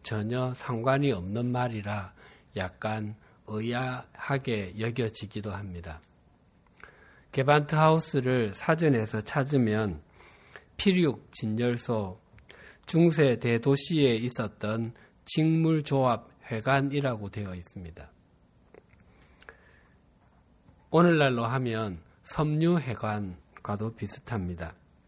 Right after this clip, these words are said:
직물업자들이 모여서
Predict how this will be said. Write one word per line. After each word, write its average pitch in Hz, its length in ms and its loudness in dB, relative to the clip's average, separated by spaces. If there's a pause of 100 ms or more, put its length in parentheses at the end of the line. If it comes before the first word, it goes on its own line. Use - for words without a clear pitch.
(920)
직물업자들이 127 1300 2 (920)
모여서 127 720 2